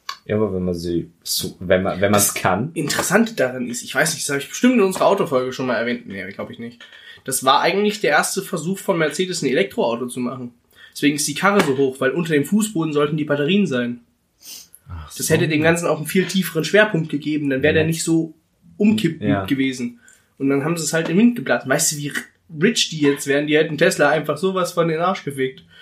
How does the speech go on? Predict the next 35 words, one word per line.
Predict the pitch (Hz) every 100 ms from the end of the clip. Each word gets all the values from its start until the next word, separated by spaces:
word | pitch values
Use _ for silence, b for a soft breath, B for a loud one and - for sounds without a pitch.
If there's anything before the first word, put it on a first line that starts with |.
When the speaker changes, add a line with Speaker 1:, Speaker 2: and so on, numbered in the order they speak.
| B B B B B B _ _ _ _ _ _ _ _ _ _
Speaker 1:
In | - 92
der | 95
Tat. | 131 180 101 110
Speaker 2:
Ja, | 175 196
weil | 151
Speaker 1:
Tun |
Speaker 2:
Mercedes | 151 147 196
Speaker 1:
sie | 110
jetzt | -
Speaker 2:
hat, | 135
Speaker 1:
auch | 139
schon. | - 98 -
Speaker 2:
ja, | 202 208
Mercedes | - - 196
Speaker 1:
Äh. | 240
Speaker 2:
hat | -
halt | 170 165
übel | 202 208
viel | 196 180
Geld | 147 160 240 -
und | 202 226
kann | - 185
gute | 185 196
Autos | 190 175 147
bauen. | 131 123
Das | 120
ist | 165
ja | 151
im |
Moment | 151 151
Teslas | 202 220 135 -
Problem, | 123 127 127
dass | 123 -
die | 123
ganzen | 135 147 151 151 147 147